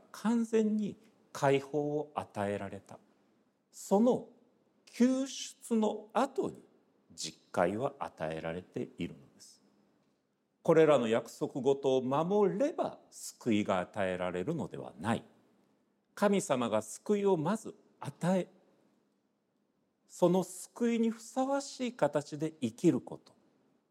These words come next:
その生き方を教えるものが十戒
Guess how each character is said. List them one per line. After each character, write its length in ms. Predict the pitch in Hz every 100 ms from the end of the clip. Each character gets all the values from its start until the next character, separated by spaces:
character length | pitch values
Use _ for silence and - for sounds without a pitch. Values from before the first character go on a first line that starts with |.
| _ _ _
そ 200 | - 190
の 140 | 208 220
生 160 | 190
き 140 | - -
方 260 | 240 -
を 140 | 127 113
教 200 | - 139
え 80 |
る 80 | 135
も 140 | 143 147
の 100 | 95
が 140 | -
十 220 | - 165 - _ -
戒 240 | 113